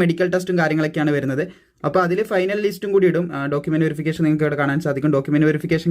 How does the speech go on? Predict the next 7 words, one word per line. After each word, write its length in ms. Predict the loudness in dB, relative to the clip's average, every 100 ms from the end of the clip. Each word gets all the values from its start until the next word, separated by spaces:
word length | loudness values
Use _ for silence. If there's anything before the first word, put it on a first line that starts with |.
| 2
കഴിഞ്ഞാൽ 260 | 2 0 -2 -6 _ _
നിങ്ങൾക്ക് 300 | 0 2 0 -4 -8 _ -8 0
ഫിസിക്കൽ 260 | 2 2 0
സ്റ്റാൻഡേർഡ് 280 | 2 0 0
ടെസ്റ്റ്, 200 | -4 -4 -6
ഫിസിക്കലി 340 | -4 0 4 4
നിങ്ങളെ, 200 | 2